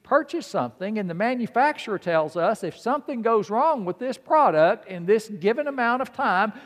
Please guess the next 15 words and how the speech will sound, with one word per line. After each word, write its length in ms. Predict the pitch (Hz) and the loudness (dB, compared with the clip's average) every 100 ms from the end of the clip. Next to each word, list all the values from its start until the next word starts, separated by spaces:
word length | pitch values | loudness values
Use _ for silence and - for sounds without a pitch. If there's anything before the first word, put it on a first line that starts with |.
| 185 | -20
then 420 | 156 190 180 165 190 | -2 -2 0 -4 -2
we've 240 | 285 247 | -2 2
got 280 | 254 254 302 | 2 2 -2
you 60 | |
back. 360 | 269 196 113 - | 0 0 0 -6
We've 260 | 214 262 160 | -8 -8 0
got 320 | 240 247 - | 2 2 -4
you 60 | |
covered. 400 | 226 202 175 151 - 160 | -4 0 0 -2 -10 -4
It's 300 | 190 226 226 | 4 4 4
going 360 | - 214 220 208 | -2 -4 -2 -4
to 60 | |
be 240 | 185 202 196 | 0 0 2
okay. 540 | 180 208 202 196 151 139 | 0 0 -2 -2 -2 -2
It's 180 | 160 | -6